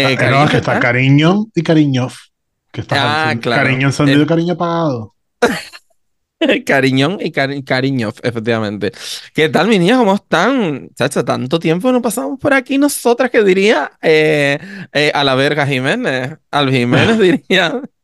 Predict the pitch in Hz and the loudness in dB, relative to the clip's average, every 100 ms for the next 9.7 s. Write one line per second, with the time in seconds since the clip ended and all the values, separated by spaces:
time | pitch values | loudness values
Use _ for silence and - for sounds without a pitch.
0 | - 233 _ - 220 - 151 156 143 151 | -20 -20 _ -20 -14 -6 -4 0 0 2
1 | 226 233 226 233 214 214 269 277 - 226 | 2 0 0 0 0 0 2 0 0 0
2 | 202 - 139 123 120 117 113 110 - _ | 0 -4 -8 -4 -4 -4 -4 -6 -12 _
3 | _ - - 131 135 123 117 113 110 107 | _ -14 -4 -2 0 2 2 2 0 -4
4 | - _ _ _ - 110 113 123 127 131 | -10 _ _ _ -6 -2 0 -2 -2 -4
5 | 151 196 - 131 175 240 - 123 135 127 | -2 -4 0 0 0 -2 -4 -4 -2 0
6 | 123 190 127 - 156 139 147 143 - 190 | 0 -4 -8 -4 0 2 2 0 -2 -4
7 | 131 - 190 - 208 - 165 143 156 131 | -4 -2 -4 -2 -2 -2 -2 -2 0 -2
8 | 135 135 156 151 135 147 135 143 139 151 | -2 -4 -2 -2 -2 -4 -6 -4 -2 0
9 | 170 160 139 131 117 107 117 | 0 0 -2 -4 -8 -12 -12